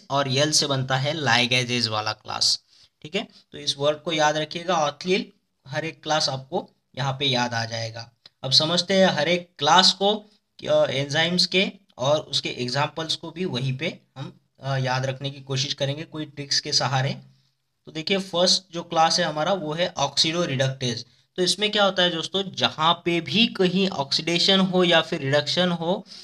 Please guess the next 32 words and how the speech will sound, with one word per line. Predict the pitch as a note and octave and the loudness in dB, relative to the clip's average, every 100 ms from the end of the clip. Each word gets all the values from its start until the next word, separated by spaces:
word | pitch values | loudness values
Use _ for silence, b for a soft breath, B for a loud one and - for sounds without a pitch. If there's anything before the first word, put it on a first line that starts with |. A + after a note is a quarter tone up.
| B _ | B _
इस | F3 - | -2 2
तरीके | F3+ F#3 G3+ | 4 4 4
के | G3+ G3 | 4 2
रिएक्शन | D3+ D#3 D#3+ - - G3 G3 | 4 4 4 4 4 2 -2
में | F#3 F3+ F#3 | 0 2 2
जो | F3 | 0
एंजाइम | - C#3+ C#3 D3+ E3+ | -2 -2 2 4 4
इन्वॉल्व | D#3 D3 D#3 D#3 | 0 2 4 4
होता | C3+ C3+ C3+ | 0 2 2
है | D#3 E3+ | 2 -2
उनको | D3 C#3 C#3 C3+ | -6 -2 0 2
oxidorreductase | - C#3+ D3+ A2+ B2 A#2+ - D#3+ D#3 | 0 -2 -4 -2 -2 -4 -4 -2 -2
एंजाइम | D3+ D3 D#3 D#3+ | 0 2 2 2
कहेंगे। | D#3 D#3 D#3 E3+ G3 B B B - | 2 2 2 0 -2 B B B -4
हमें | D#3 F#3 F#3 | 2 4 4
यहाँ | D3 D3+ E3 | 2 -2 0
पे | F3+ | 2
ऑक्सीडेशन | D3 - F3 F3+ G3+ G3 | 2 2 2 2 2 2
क्या | F#3+ | 4
होता | E3 E3 E3+ | 6 4 4
है | E3+ | 4
और | D3+ | 4
रिडक्शन | D3 D#3 - G3 | 0 0 0 0
क्या | G3 E3+ | 4 6
होता | D3 C3+ | 6 4
है | D#3+ | 0
ये | E3 D#3 | 0 0
अगर | D#3+ D#3 E3+ | 0 0 -2
पता | D3+ C#3+ D3 | -2 0 0
हो | D3+ | -2
तो | D3+ E3+ D3+ | -4 -6 -6
हम | E3+ | -10